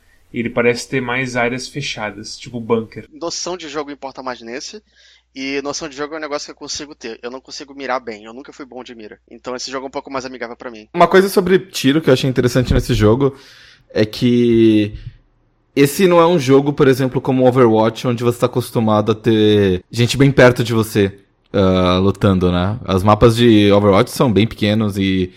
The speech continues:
Speaker 3: cheios de corredores e tudo mais, então quer dizer, toda vez que você atira, o cara tá muito perto de você.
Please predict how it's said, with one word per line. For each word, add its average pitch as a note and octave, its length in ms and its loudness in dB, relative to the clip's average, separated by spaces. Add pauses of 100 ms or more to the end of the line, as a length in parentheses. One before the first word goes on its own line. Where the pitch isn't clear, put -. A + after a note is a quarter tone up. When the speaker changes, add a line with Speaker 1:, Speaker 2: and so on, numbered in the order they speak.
(180)
Speaker 3:
cheios A2 380 2
de G#2+ 80 -4
corredores G#2 720 6
e F#2 60 -6
tudo G2 200 -2
mais, G2+ 260 0
então G#2 140 -6
quer A2 100 0
dizer, G2+ 140 -4
toda G#2 200 0
vez G#2 120 -4
que - 60 -14
você A2 160 0
atira, G#2+ 360 0 (300)
o - 80 -8
cara A2 160 4
tá A#2 80 0
muito G#2+ 220 0
perto A2 240 2
de G#2+ 80 -2
você. A2 420 0